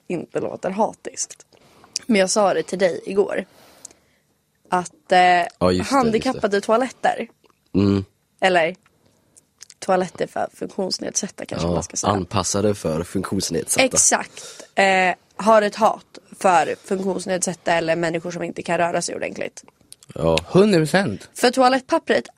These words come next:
Speaker 1: är majoriteten av gångerna så här två meter ifrån.
Speaker 2: Ja.
Speaker 1: Det är
Speaker 2: Men
Speaker 1: så irriterande.
Speaker 2: vi, vi diskuterade lite där igår och, eh, mitt argument är att de oftast har någon med sig.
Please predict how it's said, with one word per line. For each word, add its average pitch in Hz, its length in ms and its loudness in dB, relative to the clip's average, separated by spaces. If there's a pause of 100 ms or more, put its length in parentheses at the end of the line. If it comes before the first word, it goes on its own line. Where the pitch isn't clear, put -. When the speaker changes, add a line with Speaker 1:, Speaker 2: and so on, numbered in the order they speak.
Speaker 1:
är 233 380 2
majoriteten 214 680 0
av 180 120 2
gångerna 180 380 2
så - 100 0
här - 160 2 (680)
två 370 400 6
meter 320 720 2 (140)
ifrån. 240 680 0 (680)
Speaker 2:
Ja. 87 260 4 (520)
Speaker 1:
Det 101 60 2
är 104 40 10
Speaker 2:
Men 208 100 8
Speaker 1:
så - 140 6
irriterande. 196 420 4
Speaker 2:
vi, - 60 2
vi 123 60 4
diskuterade 120 440 4
lite 120 200 4
där 85 160 4
igår 87 340 2 (100)
och, 95 380 4
eh, 92 120 4
mitt 101 180 2
argument 95 420 2
är 85 100 2
att 82 80 -2
de 87 120 0
oftast 82 260 -4
har 87 100 2
någon 82 200 0
med 80 240 -2
sig. 87 180 0